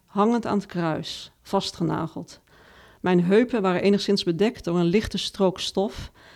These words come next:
en een grote menigte keek naar me. Deze publieke marteling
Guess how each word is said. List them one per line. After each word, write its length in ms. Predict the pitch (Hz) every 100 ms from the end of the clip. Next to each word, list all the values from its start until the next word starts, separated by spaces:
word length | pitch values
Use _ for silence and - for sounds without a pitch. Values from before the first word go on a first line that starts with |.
| -
en 140 | 175
een 60 | 175
grote 480 | - 185 240 240 170
menigte 540 | 170 196 214 208 -
keek 340 | - 196 170
naar 240 | 147 160 156
me. 140 | 156 165 - _ _ _ _ -
Deze 300 | 180 180 170
publieke 480 | - 175 190 233
marteling 680 | 185 185 190 180 180 180 -